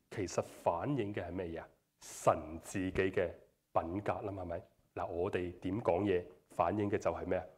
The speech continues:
我哋自己嘅品格，係咪？所以我哋從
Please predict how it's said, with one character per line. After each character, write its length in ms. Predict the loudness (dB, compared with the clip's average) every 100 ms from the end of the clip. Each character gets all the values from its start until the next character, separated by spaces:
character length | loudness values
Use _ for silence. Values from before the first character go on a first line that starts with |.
| _ _
我 280 | 0 2 0
哋 180 | 0 -4
自 180 | -8 -4
己 140 | -2
嘅 100 | 0
品 240 | -4 -6 0
格， 160 | 0 0 -12 -4
係 80 | 0
咪？ 160 | 0 -2 -14 _
所 180 | 6 10
以 40 | 12
我 60 |
哋 140 | 10 4
從 380 | 0 -2 -2